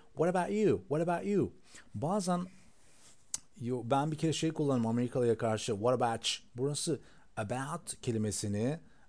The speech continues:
about şeklinde kullandım. Bazen duyuyordum çünkü bazı Amerikalılardan. Buradaki about ke-, about şeklinde ses çıkışı verme dedi. About desen daha iyi olur dedi.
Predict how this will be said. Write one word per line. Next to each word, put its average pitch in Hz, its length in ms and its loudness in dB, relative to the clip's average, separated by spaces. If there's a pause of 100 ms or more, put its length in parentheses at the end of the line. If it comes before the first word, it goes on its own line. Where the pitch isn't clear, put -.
(100)
about 117 400 -2
şeklinde 127 480 -2
kullandım. 107 460 -2
Bazen 113 380 -2
duyuyordum 117 440 0
çünkü 104 220 -6
bazı 104 260 -2
Amerikalılardan. 104 840 -2 (640)
Buradaki 135 460 0
about 117 340 0
ke-, - 300 -4 (220)
about 135 360 -2
şeklinde 139 280 -4
ses 127 220 -2
çıkışı - 300 -4
verme 127 380 2
dedi. 135 360 0
About 117 300 -4
desen 110 280 -4
daha 104 200 0
iyi 95 60 -2
olur 92 220 -4
dedi. 117 300 -4